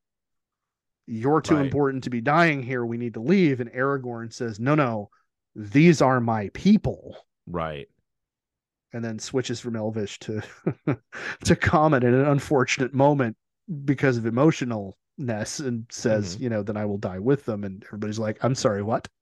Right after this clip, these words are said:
Speaker 2: What, we're gonna, I'm sorry?
Speaker 1: What,
Speaker 2: Uh,
Speaker 1: um, yeah.
Speaker 2: I, I was here because I was told to muster for a picnic.
Speaker 1: Yeah.
Speaker 2: Um,
Speaker 1: <laughs>
Speaker 2: we're having guests? What?
Speaker 1: Yeah,
Speaker 2: Uh,
Speaker 1: wait,
Speaker 2: we brought
Speaker 1: what?
Speaker 2: bridge mix. What,
Speaker 1: Yeah.
Speaker 2: what are you talking
Speaker 1: What
Speaker 2: about?
Speaker 1: are you talking about? Yeah.
Speaker 2: Um,
Speaker 1: All right.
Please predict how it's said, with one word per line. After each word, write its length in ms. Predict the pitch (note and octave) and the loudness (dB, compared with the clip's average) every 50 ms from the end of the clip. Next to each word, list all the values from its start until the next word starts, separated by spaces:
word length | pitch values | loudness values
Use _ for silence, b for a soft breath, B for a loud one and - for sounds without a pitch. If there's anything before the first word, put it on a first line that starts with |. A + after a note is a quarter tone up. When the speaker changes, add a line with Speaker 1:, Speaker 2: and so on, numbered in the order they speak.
| _ _ _ _ - | _ _ _ _ -8
Speaker 2:
What, 260 | - A#2+ A#2+ B2 C3+ | -8 -6 -6 -6 -8
we're 200 | B2+ A#2+ A#2+ A#2 | -6 -4 -4 -6
gonna, 420 | A2+ A2 A#2+ A#2+ A#2 G#2+ G#2 G#2+ G2+ - | -6 -8 -8 -6 -4 -4 -6 -6 -8 -10
I'm 120 | A2 A2 | -12 -12
sorry? 260 | - - A#2+ C#3 E3+ F#3+ | -10 -10 -10 -10 -6 0
Speaker 1:
What, 240 | - B2 C#3 D3+ D#3 | 2 2 2 2 2
Speaker 2:
Uh, 100 | C3+ B2+ | 0 2
Speaker 1:
um, 380 | C3 B2+ E3+ F#3+ A#3 F4 F#4+ F4+ _ _ _ _ _ _ _ - | 4 6 6 6 6 6 2 0 _ _ _ _ _ _ _ -4
yeah. 320 | - A#2+ - G#2+ G#2 G#2 G2+ - | -4 -4 -2 -2 -2 -4 -4 -4
Speaker 2:
I, 120 | - G2+ | -4 -2
I 20 | A2 | -2
was 180 | G#2+ G2+ F#2 | -2 -2 -4
here 420 | - - A#2 A2 G2+ G2 G2 - _ _ | -8 -10 -8 -6 -6 -6 -6 -10 _ _
because 380 | - F#2+ F2 - - F2+ E2+ F2+ | -12 -12 -10 -8 -10 -10 -8 -8
I 60 | F2+ | -8
was 120 | F2 E2+ | -10 -10
told 200 | - - F#2 E2+ | -10 -12 -12 -10
to 80 | F#2 F2 | -10 -10
muster 400 | F2+ F2+ F2+ - - - F2+ E2 | -10 -10 -10 -12 -12 -14 -14 -14
for 340 | - - F2 E2+ D#2 D2 C2+ | -12 -10 -10 -8 -8 -8 -10
a 60 | - | -12
picnic. 480 | - - B2+ C#3+ - G#3 A3+ - _ _ _ _ _ _ _ _ - A#2+ | -10 -12 -12 -12 -10 -14 -16 -16 _ _ _ _ _ _ _ _ 0 2
Speaker 1:
Yeah. 160 | A2 D3+ - - - F#3 - - - | 2 2 2 2 -2 -2 -2 0 -2
Speaker 2:
Um, 840 | G3 - - - G#3+ - - G#3 - - - G3+ - - - G3 - | -2 0 2 0 0 2 2 0 2 4 2 2 2 4 2 2 2
Speaker 1:
<laughs> 0 | - _ - | 2 _ -2
Speaker 2:
we're 60 | F3+ G2 | -2 -2
having 240 | G#2+ G#2 G2 F#2 F2+ D#2+ | -2 -6 -6 -6 -6 -2
guests? 520 | G2 B2 E3+ D4+ - - - - - - _ - | -2 -2 -2 -4 -8 -14 -18 -20 -20 -20 _ -6
What? 200 | B2 B2+ C#3 _ - | -4 -4 -4 _ -4
Speaker 1:
Yeah, 460 | - C#3+ D3 C#3+ C3+ B2 A#2+ G#2 G2 | 0 4 6 6 6 6 4 2 2
Speaker 2:
Uh, 40 | C3 | 2
Speaker 1:
wait, 300 | C3+ C3+ C3+ C3+ C3+ C3 | 4 4 6 6 6 4
Speaker 2:
we 40 | C3 | 4
brought 240 | B2+ D#3 - D#4+ - | 4 4 4 4 2
Speaker 1:
what? 80 | A2 - | 0 -4
Speaker 2:
bridge 280 | E3+ F3 F#3 E3+ C#3+ | -4 -2 -2 -4 -6
mix. 500 | C3 G#2+ F2 D2+ - - - - - - _ _ | -8 -8 -8 -8 -10 -14 -20 -20 -20 -20 _ _
What, 260 | G#2 G#2 G2+ G#2+ - | -10 -8 -6 -2 4
Speaker 1:
Yeah. 160 | - F3 E3 C#3+ | 6 6 6 6
Speaker 2:
what 60 | A#2 | 4
are 20 | A2+ | 0
you 100 | G#2+ G2+ - _ _ | -6 -10 -12 _ _
talking 360 | - A#2+ A2 G#2+ - G#2+ G2+ E3+ | -8 -8 -8 -6 -6 -8 -4 0
Speaker 1:
What 80 | E3+ | 2
Speaker 2:
about? 60 | F3 | 2
Speaker 1:
are 40 | E3 | 2
you 60 | D#3 | 2
talking 320 | D3 - D#3 C#3+ C#3+ C#3+ C3 | 0 -2 -4 -2 -2 -2 -4
about? 160 | A#2 G2+ F#2 _ _ _ - | -6 -8 -12 _ _ _ -20
Yeah. 80 | D#2+ - _ _ - | -20 -20 _ _ -14
Speaker 2:
Um, 300 | F#2 F2 D#2+ D#2 D2+ D2 - _ _ _ _ _ _ _ _ _ _ _ _ - | -12 -12 -12 -14 -16 -20 -20 _ _ _ _ _ _ _ _ _ _ _ _ -2
Speaker 1:
All 80 | D3 D3 | 0 2
right. 200 | C#3 B2 G2+ | 2 0 -2